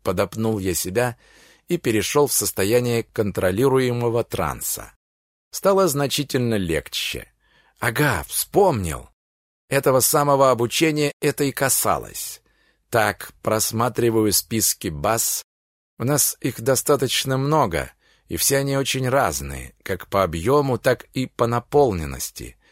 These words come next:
Собраны с совершенно различных личностей или приобретены за деньги. По сути, неприкрытых направлений уже не осталось.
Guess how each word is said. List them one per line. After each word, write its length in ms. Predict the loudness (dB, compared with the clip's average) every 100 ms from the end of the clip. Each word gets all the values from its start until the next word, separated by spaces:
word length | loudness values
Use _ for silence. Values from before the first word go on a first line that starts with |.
| _ _ _
Собраны 540 | 0 2 4 4 2
с 60 | 0
совершенно 920 | 0 2 2 0 0 0 0 0 2
различных 720 | 4 2 0 -2 -2 -4 -4
личностей 840 | -2 -2 -2 -4 -2 -2 -2 -2 -4 _ _ _ _ _
или 220 | 0 0
приобретены 840 | 0 2 4 4 2 0 0 0 0
за 160 | -2
деньги. 680 | -2 -4 -4 -6 -10 -12 -14 _ _ _ _ _
По 120 | -4 0
сути, 480 | 2 2 2 0 0
неприкрытых 800 | -4 -2 -4 -2 -2 -2 -6 -4
направлений 680 | -2 2 2 2 0 -2 -4
уже 280 | -6 -2 -2
не 180 | 0 -2
осталось. 880 | -2 -4 -2 -2 -2 -8 -12 -14